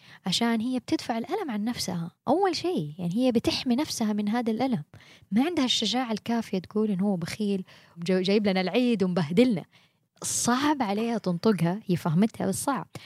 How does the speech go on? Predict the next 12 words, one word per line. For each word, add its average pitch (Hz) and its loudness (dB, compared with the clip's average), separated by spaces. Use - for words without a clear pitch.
تقوم 208 -2
تقول 214 0
العكس. 151 -8
فهذه 233 4
واحدة 202 0
برضو 202 2
من 175 0
الوسائل 180 0
اللي 175 -2
يعني 202 2
شبه 190 4
ناضجة. 165 -2